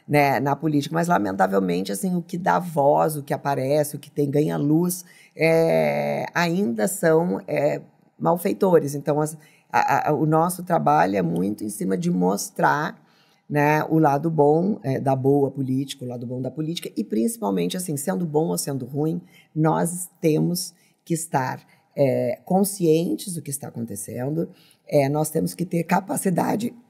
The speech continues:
<clears throat> desculpa, de mobilizar os gestores, os gestores públicos do que a gente, sociedade, quer, né? Porque, como diria Ulisses, né, só funciona sob pressão.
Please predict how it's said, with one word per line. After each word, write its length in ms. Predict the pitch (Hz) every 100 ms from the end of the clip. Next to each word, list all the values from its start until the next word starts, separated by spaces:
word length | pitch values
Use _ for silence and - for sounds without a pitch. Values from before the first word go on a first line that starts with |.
| _
<clears throat> 360 | 269 247 202 -
desculpa, 300 | - 180 156
de 120 | 180
mobilizar 880 | 175 202 196 196 185 151 165 160 165 156
os 120 | 139
gestores, 480 | 151 151 139 135 - _
os 100 | 135
gestores 420 | 143 135 143 127
públicos 420 | - 160 147 156 - - _ _
do 140 | 214
que 180 | 214 220
a 80 | 226
gente, 440 | 180 180 185 190
sociedade, 640 | - 147 151 139 135 151 -
quer, 320 | 143 120 127 - _ _ _ _
né? 220 | 143 143
Porque, 760 | 143 156 139 156 151 143 143 143
como 160 | 143 143
diria 240 | 139 143
Ulisses, 480 | 170 233 175 - 131
né, 160 | 165 131
só 260 | - 143 - -
funciona 420 | 151 - 147 175
sob 240 | 185 175
pressão. 480 | 196 220 220 170